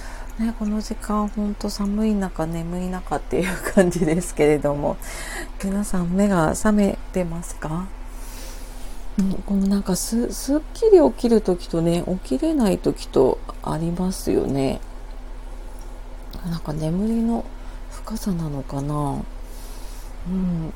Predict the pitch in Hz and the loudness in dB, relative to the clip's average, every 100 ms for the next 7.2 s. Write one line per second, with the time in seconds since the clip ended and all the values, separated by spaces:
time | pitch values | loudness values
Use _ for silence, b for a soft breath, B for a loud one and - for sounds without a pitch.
0 | - 294 294 226 151 147 151 - 151 147 | -4 2 4 6 6 4 2 -2 0 0
1 | - 180 - 185 151 139 - 139 120 - | 0 -6 -2 -2 0 0 0 -2 -2 -4
2 | - - - 262 302 330 269 160 160 147 | -2 -4 -2 -2 0 0 2 2 2 2
3 | 147 202 254 254 247 247 254 240 165 151 | 2 0 0 -2 0 2 2 0 0 0
4 | - B B B B B - - 220 262 | 0 B B B B B -10 -8 -4 -4
5 | - - - - 254 359 277 160 147 143 | -4 -6 -8 -6 -2 0 2 2 0 -2
6 | - 123 135 - - 320 - - - 175 | 0 0 0 -4 -2 -2 -2 -2 -2 -2
7 | - - | -2 -6